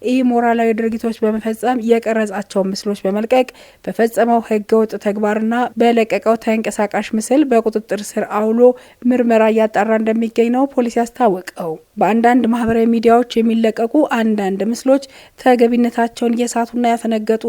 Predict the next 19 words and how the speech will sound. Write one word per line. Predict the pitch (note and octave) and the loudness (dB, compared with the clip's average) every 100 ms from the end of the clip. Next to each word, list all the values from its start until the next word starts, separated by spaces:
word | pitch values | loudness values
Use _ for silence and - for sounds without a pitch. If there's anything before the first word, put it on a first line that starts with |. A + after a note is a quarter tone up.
| B3 | -4
እየሆኑ | A3 A3 A3 | -2 -2 0
መምጣታቸውን | A3 A3 G#3+ A3 A#3 - A#3+ B3+ - | -2 -2 -6 -6 -6 -4 -2 -2 0
ፖሊስ | A3+ A3 F#3+ - | 0 0 -2 -8
ገልጾ | F#3+ G#3 A#3+ C4 - - _ | -8 -2 -2 -2 -8 -20 _
ህገወጥ | F#3 G3 A3+ A#3 | -6 4 4 4
ተንቀሳቃሽ | A#3+ A#3 A3+ A3+ G#3+ A3+ | 0 -2 0 -2 -2 -4
ምስሎችን | A#3 - A#3 A3+ A#3 | -6 -2 -4 -2 -4
በሚለቁ | A3 A3 A3 G#3+ A3 | -2 -2 0 -2 -4
ግለሰቦች | A3 A3 A3 A3 A3+ A3+ | -4 -4 -4 -4 -6 0
ላይ | B3+ B3 B3+ - _ | 0 0 -4 -20 _
የሚወስደውን | A#3 A#3 A#3 A3+ A3 - A3+ A#3 | 0 2 2 0 -2 0 0 0
ህጋዊ | G#3+ A3 G#3+ | -4 -2 -2
እርምጃ | A3 G#3+ G#3+ A3 | -2 -4 -4 -6
አጠናክሮ | G#3+ A3+ G#3+ G#3+ G#3 | -6 -8 -8 -6 -6
እንደሚቀጥል | G#3+ G#3+ A3+ A#3+ A#3 B3+ C4+ C4+ _ _ | -4 -4 -2 -4 -2 0 0 -2 _ _
የአዲስ | A3+ A#3 A3 A#3 A3+ A3 - | -2 -2 -2 -4 -6 -6 -4
አበባ | G#3+ A3+ A3 | 0 0 0
ፖሊስ | A3 A3+ A#3 - | -2 -4 -4 -4
አስታውቋል። | A#3+ B3 - F#3 - - F3+ F3 | -6 -4 -10 -10 -16 -14 -12 -12